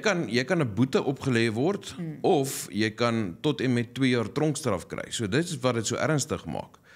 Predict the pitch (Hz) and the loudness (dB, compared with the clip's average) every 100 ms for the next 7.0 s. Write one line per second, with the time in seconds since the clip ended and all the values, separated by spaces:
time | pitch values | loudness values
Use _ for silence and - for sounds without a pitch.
0 | - - 160 - 101 101 101 104 - - | -20 -20 -18 -4 0 2 2 -2 -4 -18
1 | - - 117 120 117 80 71 - 123 120 | -20 -4 0 2 0 -6 -6 -6 0 0
2 | 110 117 104 117 113 101 113 165 170 151 | 2 0 2 2 2 2 0 2 2 2
3 | 120 62 107 110 76 104 98 92 - 71 | 0 0 0 0 0 0 0 -2 -4 -4
4 | 85 92 82 - - 95 92 90 85 147 | -2 -2 -4 -10 -4 0 2 0 -2 0
5 | 170 - 127 101 98 107 82 127 151 107 | 0 0 0 0 -2 -2 -2 0 2 4
6 | 101 101 98 - 113 101 101 131 87 | 4 2 2 0 0 0 0 0 0